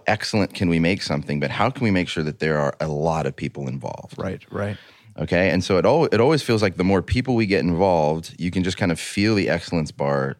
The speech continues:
Speaker 1: begin to lower.
Speaker 2: Sure.
Speaker 1: Because it's just harder to teach and train and coach that many people.
Speaker 2: Right, yeah.
Speaker 1: The fewer people you have involved, you can just kind of invest in them or bump them up.
Speaker 2: Right, right. Well, I think when you have less people, you're,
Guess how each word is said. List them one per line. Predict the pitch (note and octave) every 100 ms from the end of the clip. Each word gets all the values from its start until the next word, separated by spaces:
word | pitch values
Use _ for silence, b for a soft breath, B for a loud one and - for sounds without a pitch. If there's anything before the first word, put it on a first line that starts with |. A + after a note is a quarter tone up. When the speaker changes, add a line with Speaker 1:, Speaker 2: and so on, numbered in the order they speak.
| -
Speaker 1:
begin | D2 C#2 B1+
to | B1+
lower. | C2 B1 A1+ A1+ B2+ -
Speaker 2:
Sure. | - - E2+ E2 D#2
Speaker 1:
Because | - F#2
it's | E2 -
just | -
harder | - - C#2+ C2
to | C2 C2+ - _ _ -
teach | - D#2+ -
and | C2+
train | C2+ C2 C#2
and | C2+
coach | - F2 -
that | -
many | B1+ B1
people. | - - E2
Speaker 2:
Right, | E2+ F2+ E2+
yeah. | F2 F#2+ F2 -
Speaker 1:
The | E2
fewer | - A2 C#3 A#2+
people | F#2 D#2+
you | D2+ D2+
have | C#2
involved, | C#2 C2 C2 D2+
you |
can | C#2
just | C2+ -
kind | -
of | B2+ - _ _ _ _ -
invest | C#2 C2+ C2+ -
in | C#2+
them | C2 B1
or |
bump | B1+ A#1 A#1+
them | - A1
up. | A1 - _
Speaker 2:
Right, | F#2 F#2+ F#2
right. | G#2 F#2+ F#2 - B B B -
Well, |
I | A#2+
think | C#3 B2+
when | A2
you | A2
have | F#2+
less | G#2 G#2 -
people, | - B2 G#2 G2
you're, | F#2+ G2 G2 F#2+